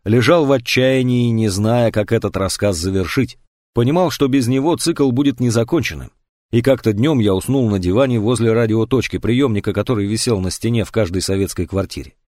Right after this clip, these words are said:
И вот я слышу, что передают тот рассказ, который я силюсь написать. Кто-то его читает.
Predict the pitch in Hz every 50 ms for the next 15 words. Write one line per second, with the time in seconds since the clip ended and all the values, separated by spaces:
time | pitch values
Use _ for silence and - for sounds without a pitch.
0 | _ _ _ 113 120 143 185 185 139 160 170 151 - 202 226 214 - - 117 -
1 | - - 165 151 151 143 135 120 123 127 143 180 175 - - - 170 170 - 180
2 | 139 127 117 - - 185 170 - - 110 110 - 143 147 135 120 110 113 113 -
3 | - 139 139 123 113 - - 117 107 120 117 - - 113 87 76 - - - _
4 | _ - - 180 175 - 165 160 156 165 - - 170 - - 160 110 82 71 -
5 | - -